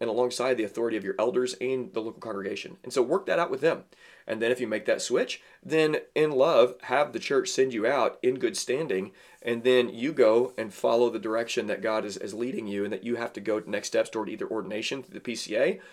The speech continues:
or moving to a different church, whatever it may be. But work it out with courage with your elders. Get some guts, and don't just email behind the scenes. And it, it seems like that happens quite a bit. And I think Brandon Lansdowne, from what I can tell, did that the, the right, the right way. Don't be secretly emailing Moscow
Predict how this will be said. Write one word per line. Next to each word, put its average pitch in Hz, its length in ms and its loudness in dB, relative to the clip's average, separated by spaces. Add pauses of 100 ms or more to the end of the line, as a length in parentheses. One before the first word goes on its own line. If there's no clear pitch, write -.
(140)
or 104 160 0
moving 113 260 0
to 131 140 0
a - 20 2
different 123 260 0
church, 160 320 -4
whatever 113 320 -6
it - 80 -10
may 113 120 -6
be. 117 260 -4 (380)
But 127 100 0
work 190 180 0
it 180 60 2
out 165 100 4
with - 140 -4
courage 117 300 0
with 110 200 -2
your 113 200 -6
elders. 95 320 -6
Get 123 160 -2
some 185 140 -4
guts, 107 340 -4
and 110 180 -12
don't 127 220 0
just 139 240 -10
email 135 280 0
behind 110 320 -4
the 113 60 -8
scenes. 117 460 -8 (440)
And 101 180 -6
it, - 100 -4
it 190 140 -4
seems 175 280 0
like 101 240 0
that 123 200 0
happens 123 380 -4
quite 110 240 -2
a 110 40 -2
bit. 101 320 -6 (680)
And 110 140 -2
I 110 60 0
think 131 260 0
Brandon 123 260 4
Lansdowne, 117 460 0
from 110 140 -10
what 113 100 -2
I 110 60 -4
can 117 140 -10
tell, 107 200 -4
did 104 160 -6
that 107 200 -6
the, 104 100 -14
the 104 280 -6
right, 101 300 -6
the 95 80 -8
right 104 220 0
way. 90 160 -2
Don't 123 240 -2
be 131 100 -4
secretly 123 560 -2 (100)
emailing 113 360 -4
Moscow 101 640 -6